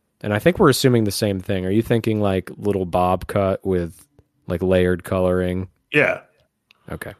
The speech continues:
Speaker 2: She's gotta go get it fucking trimmed up and colored every four weeks.
Speaker 1: Like the mom from Kate plus eight. That's a huge little shout out, if you know what I'm talking about.
Speaker 2: I know the
Speaker 1: Do
Speaker 2: show,
Speaker 1: you
Speaker 2: but I never watched it.
Speaker 1: Do you know the mom?
Speaker 2: No.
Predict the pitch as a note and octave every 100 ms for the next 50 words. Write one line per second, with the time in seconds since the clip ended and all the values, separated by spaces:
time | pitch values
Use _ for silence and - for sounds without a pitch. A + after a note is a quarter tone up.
0 | - - A2+ C#3+ A#2 A2 A2+ A2+ A2 -
1 | - - - A#2+ - F#2+ - B2+ A2 G2
2 | G#2+ - F2+ A#2 G2 E2 E2 F2 - F#2
3 | F2 F2+ E2+ - - _ _ _ A2+ A2
4 | A2 A2 G#2+ G#2+ - G#2 - A2 A2 -
5 | G2 - G2 F#2 F2 - _ G2+ F#2 F#2
6 | - G2 F2 F2+ E2+ D#2 - - - G2+
7 | F2 E2+ E2 E2 - G2 F2+ E2+ E2+ E2+
8 | F2+ E2+ E2+ E2+ E2+ - _ _ _ _
9 | _ _ _ _ _ _ _ _ _ _
10 | _ - A#2 A2+ F2+ F#2+ G#2+ E2+ E2 E2+
11 | E2 E2+ E2 - - E2 - _ _ _
12 | _ _ A2+ A#2 A2+ A#2+ A#2 G#2+ G2+ D3+
13 | G#2 - _ _ _ _ _ - A#2 G2
14 | E2+